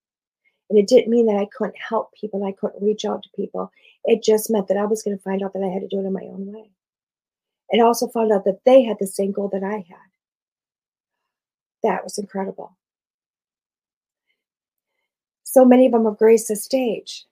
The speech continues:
here, this stage, to share their stories, to show how amazing they are. And I,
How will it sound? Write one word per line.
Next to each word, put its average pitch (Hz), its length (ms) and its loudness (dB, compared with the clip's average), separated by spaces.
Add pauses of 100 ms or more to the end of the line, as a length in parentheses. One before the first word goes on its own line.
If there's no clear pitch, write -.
(140)
here, 214 480 -6 (300)
this 247 280 2
stage, - 580 -14 (500)
to 214 80 0
share 214 260 -4
their 208 120 -6
stories, - 720 -10 (880)
to 214 60 -2
show 208 380 -4 (680)
how 208 140 -2
amazing 202 380 -2
they 196 140 -6
are. 214 260 -14 (520)
And 220 220 2
I, 214 160 -2